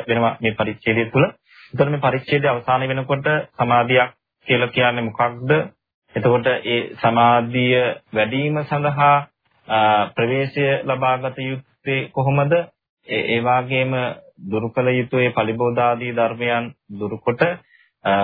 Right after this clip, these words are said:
කොහොමද සුසු කල්යාණ මිත්‍රයන් වහන්සේ නමකගේ ආශ්‍රයෙන් තමන්ගේ චරිත ස්වභාවයට අනුකූල, අ, කර්මස්ථානයන් තෝරා ගන්න කියන කාරණාවන් මේ පරිච්ඡේදය තුළ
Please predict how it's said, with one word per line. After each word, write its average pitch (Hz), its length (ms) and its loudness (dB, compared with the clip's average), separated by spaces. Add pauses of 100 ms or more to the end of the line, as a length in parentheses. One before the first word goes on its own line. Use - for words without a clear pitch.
(120)
කොහොමද 135 500 2
සුසු 131 300 -2
කල්යාණ 120 460 0
මිත්‍රයන් 120 480 -2
වහන්සේ 117 340 0
නමකගේ 117 440 0
ආශ්‍රයෙන් 107 520 0
තමන්ගේ 120 460 0
චරිත 113 300 -4
ස්වභාවයට 143 680 2
අනුකූල, 127 580 -2 (440)
අ, 120 140 0
කර්මස්ථානයන් 135 1040 2
තෝරා 120 340 0
ගන්න 120 320 -6
කියන 123 260 -6
කාරණාවන් 120 920 4 (300)
මේ 127 260 0
පරිච්ඡේදය 127 720 2 (120)
තුළ 127 240 4